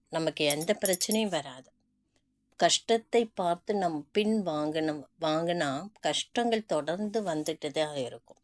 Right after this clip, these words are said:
கஷ்டத்தை எதிர்கொண்டு அதற்குரிய தீர்வை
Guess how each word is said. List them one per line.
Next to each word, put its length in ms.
கஷ்டத்தை 640
எதிர்கொண்டு 840
அதற்குரிய 720
தீர்வை 580